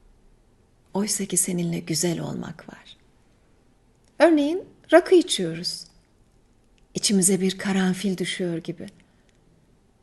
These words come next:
Bir ağaç işliyor tıkır tıkır yanımızda. Midemde,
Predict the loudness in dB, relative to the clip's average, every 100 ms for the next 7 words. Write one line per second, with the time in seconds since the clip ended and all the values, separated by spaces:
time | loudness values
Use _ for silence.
0 | _ _ _ 2 6 6 2 0 0 -4
1 | -4 -4 -4 -4 -4 -4 -8 -14 -14 -8
2 | -8 -8 -20 -20 -18 -16 -12 -10 -10 -10
3 | -12 -12 -16 -20 _ _ _ _ _ _
4 | _ _ _ _ _ 0 4 4 2 -2
5 | -4 -4 -10